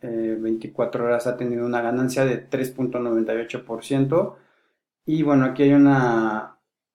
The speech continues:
a-, hay noventa y nueve millones de Ethers ahorita, este, en el mercado.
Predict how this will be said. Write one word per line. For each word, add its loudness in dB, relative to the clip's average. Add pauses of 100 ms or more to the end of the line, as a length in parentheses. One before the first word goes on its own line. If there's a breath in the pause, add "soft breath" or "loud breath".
a-, -8
hay 2
noventa 0
y 0
nueve 2
millones 2
de 0
Ethers -8 (140)
ahorita, -4
este, -10 (220)
en -6
el 2
mercado. 0